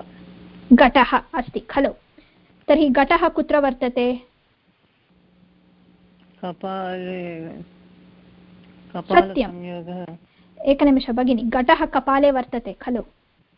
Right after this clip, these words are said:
Speaker 2: आ, आम्।
Speaker 1: हा? घटः, घटपरिमाणस्य समवायिकारणम्, अपि च घटः कपाले वर्तते।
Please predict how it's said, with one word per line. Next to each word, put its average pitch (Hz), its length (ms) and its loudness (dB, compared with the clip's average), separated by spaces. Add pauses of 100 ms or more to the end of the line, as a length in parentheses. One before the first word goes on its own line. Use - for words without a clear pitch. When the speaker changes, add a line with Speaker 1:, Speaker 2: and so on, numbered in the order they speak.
(800)
Speaker 2:
आ, 170 240 -12 (300)
आम्। 170 200 -12 (120)
Speaker 1:
हा? 415 180 0 (280)
घटः, 320 580 4 (180)
घटपरिमाणस्य 311 1000 2
समवायिकारणम्, 294 1000 0 (320)
अपि 294 160 -4
च - 80 0
घटः 254 440 -2
कपाले 285 500 4
वर्तते। 254 500 -12